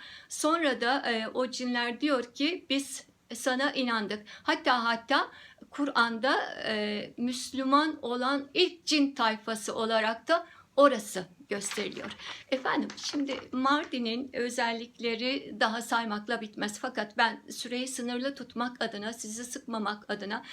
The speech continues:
burada bırakmak istiyorum. Ama bırakmadan önce niye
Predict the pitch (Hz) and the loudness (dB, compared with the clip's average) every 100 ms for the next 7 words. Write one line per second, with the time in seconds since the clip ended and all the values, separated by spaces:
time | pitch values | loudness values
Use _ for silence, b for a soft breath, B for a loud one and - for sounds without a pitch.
0 | B B B 320 277 247 254 - 220 226 | B B B 0 2 2 -4 -4 -2 -2
1 | 233 254 294 233 - 196 214 226 - 269 | 0 0 0 -2 -6 -2 -2 0 2 2
2 | 202 202 226 320 381 262 226 190 - 214 | 2 0 0 0 0 0 2 0 0 -2
3 | 254 240 220 208 B B B - 247 254 | 0 0 -2 -2 B B B -4 0 2
4 | 262 302 370 - | 4 4 4 0